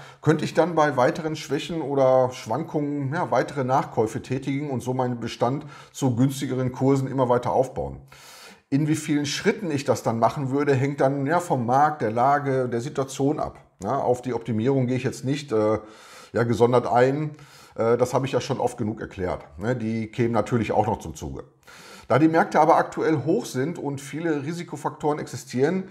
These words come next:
ist bei mir die Bereitschaft nicht vorhanden, direkt mit zum Beispiel fünfundzwanzig oder dreißig Prozent von meinem maximalen Investbetrag einzusteigen. Also splitte ich den Einstieg noch einmal, um eventuell auftretende Rücksetzer auszunutzen und nicht direkt, ja, am Anfang bei vielen Positionen mit viel Geld ins Minus zu rutschen.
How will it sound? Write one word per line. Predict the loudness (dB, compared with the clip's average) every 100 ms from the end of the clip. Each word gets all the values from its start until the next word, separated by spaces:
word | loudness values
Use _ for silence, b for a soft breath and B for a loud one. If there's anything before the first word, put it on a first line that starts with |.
| B B B B
ist | -4 2
bei | 2
mir | 4 2 2
die | 2
Bereitschaft | -2 2 0 2 -2 -2 -4
nicht | -6 -4 -4 -2
vorhanden, | -2 0 -2 -4 -2
direkt | 0 -2 -2
mit | -8 -6
zum | -2
Beispiel | -2 -2 -4
fünfundzwanzig | -2 -4 -2 -2 0
oder | -2
dreißig | 2 0 -2
Prozent | -8 -4 -2 -2
von | -2
meinem | 0 0
maximalen | -2 -4 -4 -4 -4
Investbetrag | -4 -4 -4 -2 -2 -2 -4
einzusteigen. | -4 -6 -6 -6 -8 -14 B B B
Also | 2 2 4
splitte | -2 -2 -4 -2 -2
ich | 0
den | -2
Einstieg | 0 -4 -4 -6 -6
noch | -2
einmal, | 0 2 0
um | 2 0
eventuell | 0 0 0
auftretende | 2 2 2 -4 -4 -4
Rücksetzer | -4 -2 -4 -2 -2
auszunutzen | -2 -2 -4 -4 -8
und | -6 -4
nicht | -4 -2
direkt, | -2 -2 -4 B B
ja, | -2
am | 0
Anfang | -4 0 0 0 2
bei | 4 2
vielen | 0 -6 -2
Positionen | -2 -2 -2 -2
mit | -2 -4
viel | -8
Geld | -4 -4 -4
ins | -6
Minus | -4 -4 -6
zu |
rutschen. | -12 -14 -16